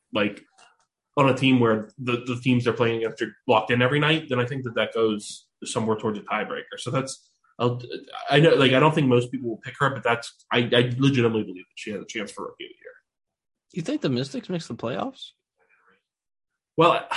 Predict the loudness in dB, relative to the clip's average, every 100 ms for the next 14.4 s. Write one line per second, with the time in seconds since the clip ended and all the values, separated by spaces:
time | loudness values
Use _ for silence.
0 | -6 -10 -20 _ _ 2 2 -2 -14 _
1 | _ _ _ 0 4 6 6 4 2 0
2 | 0 -2 -12 _ _ _ _ 4 4 2
3 | -10 _ _ _ -12 -10 -10 -12 -16 _
4 | _ _ _ 2 4 4 4 0 2 0
5 | 0 -2 -2 -2 -2 0 -2 -4 -14 -18
6 | -18 -6 -2 -2 -4 -8 -14 -10 -10 -10
7 | -16 -20 _ _ _ _ _ _ _ _
8 | _ _ _ _ _ _ _ _ _ _
9 | -20 -8 2 2 6 6 6 4 -4 -4
10 | -2 -2 4 6 6 4 2 2 -2 -4
11 | -12 _ _ _ _ _ _ _ _ _
12 | _ _ _ _ _ _ _ _ -6 -2
13 | 0 2 0 -2 -4 -4 -4 -4 -4 -4
14 | -2 -4 -6 -12